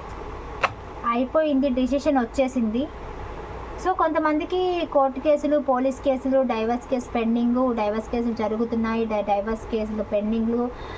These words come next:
already డైవర్స్ అయిపోయిన వాళ్ళు, కేసు ఫైల్ చేసుకున్న వాళ్ళు, ఈ విధంగా కూడా కనిపిస్తున్నారండి. కొంతమంది అయితే పోలీస్ గొడవలు, కోర్టు కేసులు ఉన్న వాళ్ళు కూడా ఉన్నారు. ఓవరాల్‌గా మీ రిలేషన్‌లో మీకు న్యాయం జరగాలి అనేది మీరు అనుకున్న, అంటే మీ పర్సన్ మీ లైఫ్లో నుంచి వెళ్ళకూడదు,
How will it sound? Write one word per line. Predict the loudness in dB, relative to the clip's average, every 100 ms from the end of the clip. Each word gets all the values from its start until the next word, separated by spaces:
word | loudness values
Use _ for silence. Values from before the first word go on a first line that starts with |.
| -2 0
already | 2 0 0
డైవర్స్ | 0 0 -2 -2
అయిపోయిన | -2 0 0
వాళ్ళు, | 0 0 2 0 0
కేసు | -2 -4
ఫైల్ | -2 -2 -2 -2
చేసుకున్న | -4 -2 0 0
వాళ్ళు, | 0 2 0
ఈ | 2 2
విధంగా | 2 4 4
కూడా | 4 2
కనిపిస్తున్నారండి. | -2 -2 -2 -2 0 0 -2
కొంతమంది | -4 -4 -2 -2 0
అయితే | -2 0 0 0 -2 -6 -12 -2
పోలీస్ | 0 0 -2 -2
గొడవలు, | -2 0 -2
కోర్టు | -2 -2 -2
కేసులు | -4 -2 -2
ఉన్న | 0
వాళ్ళు | 0 0
కూడా | 0 0
ఉన్నారు. | 0 -2 0 -2 -6 -14 -6 2
ఓవరాల్‌గా | 6 6 2 0 2 2
మీ | 4 4 6 4
రిలేషన్‌లో | 4 4 2 2 2 2
మీకు | 2 2
న్యాయం | 2 2 2 2 4
జరగాలి | 2 2 2 2 2
అనేది | 2 2 2
మీరు | 2
అనుకున్న, | 0 -2 -2 0
అంటే | 2
మీ | 4 4 4
పర్సన్ | 2 2 2
మీ | 2
లైఫ్లో | 2 0 0 0
నుంచి | 0 0
వెళ్ళకూడదు, | -2 -2 -2 -2 -2